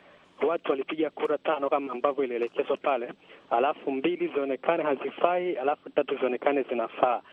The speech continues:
au mbili zionekane zinafaa, alafu tatu zionekane hazi-, hazifai. Kwa sababu hiyo ni kwamba kuna watu tu ambao wanajaribu kutingisha kiberiti kwa upande wa Zanzibar, kwa sababu haki ingetendeka, haya yote yasingetokea. Na nasema haki kwa sababu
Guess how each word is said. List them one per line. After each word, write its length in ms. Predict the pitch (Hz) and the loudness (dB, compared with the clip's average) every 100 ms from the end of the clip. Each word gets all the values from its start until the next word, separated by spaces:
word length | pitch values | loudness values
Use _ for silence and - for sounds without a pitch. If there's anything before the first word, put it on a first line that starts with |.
| - | -12
au 400 | - 143 160 156 | 0 2 2 0
mbili 280 | 156 151 165 | 0 -2 -2
zionekane 460 | 147 135 127 165 160 | -2 -2 0 0 0
zinafaa, 540 | 143 135 - 180 180 - | 0 -2 0 0 0 0
alafu 240 | 147 - | -4 -2
tatu 220 | - 135 | -2 -2
zionekane 420 | 127 120 117 139 131 | 0 -2 0 0 0
hazi-, 260 | 117 120 | 0 -2
hazifai. 580 | 113 113 113 - 123 110 - - - | 0 -2 -2 0 0 0 -8 -20 -4
Kwa 100 | - - | 0 2
sababu 240 | 170 185 | 2 2
hiyo 120 | 185 | 0
ni 80 | 160 | 0
kwamba 300 | 175 175 175 - _ - | -2 0 -2 -4 _ -4
kuna 180 | 165 165 | -2 0
watu 240 | 214 - | 0 -2
tu 120 | - | -2
ambao 220 | 190 180 180 | 0 2 0
wanajaribu 520 | 156 143 147 175 160 | 0 -2 -2 0 -2
kutingisha 800 | 139 127 - 131 131 185 - 143 | -2 -4 -2 -2 0 0 2 0
kiberiti 560 | - 131 131 165 - | 0 0 2 2 -2
kwa 200 | - 131 | -2 0
upande 300 | 123 - 151 | 0 0 -2
wa 140 | 127 123 | -2 -2
Zanzibar, 500 | 143 143 123 117 113 | 0 0 0 0 0
kwa 160 | - - | -4 -2
sababu 440 | 131 143 139 135 - - - | 0 2 2 0 -4 -20 -6
haki 360 | - 160 - | -2 -2 0
ingetendeka, 680 | 151 135 - 131 180 170 - | -2 -2 -4 0 0 0 -2
haya 180 | 151 151 | 2 2
yote 260 | 151 - | 2 0
yasingetokea. 680 | 139 - 143 143 131 - 127 - - - - - | -6 -4 -2 -2 -2 0 -2 -2 -20 -20 -20 -2
Na 120 | 143 | 0
nasema 360 | 143 143 175 196 | 2 0 0 0
haki 180 | 190 196 | 0 -2
kwa 160 | 160 | -4
sababu 500 | - 160 147 131 110 | 0 2 2 0 -2